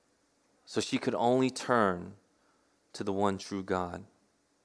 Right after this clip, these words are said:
And I want you to listen to this amazing prayer. "O Lord of hosts, if you will indeed look on the affliction of your servant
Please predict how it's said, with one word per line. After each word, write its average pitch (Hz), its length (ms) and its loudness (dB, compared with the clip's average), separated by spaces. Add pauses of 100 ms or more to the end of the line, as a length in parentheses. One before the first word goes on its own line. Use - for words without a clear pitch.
(480)
And 110 120 4
I 123 40 8
want 131 240 6
you 131 80 2
to 123 80 8
listen 120 380 2
to - 120 -2
this 110 340 4
amazing 110 840 0
prayer. 92 600 0 (760)
"O 135 260 10
Lord 147 640 8
of 127 180 8
hosts, - 920 0 (540)
if 107 240 2
you 139 200 0
will 151 220 4
indeed 123 540 4
look 123 360 4
on 139 200 4
the 113 120 6
affliction 139 760 0
of 101 160 -4
your 107 100 0
servant 147 720 2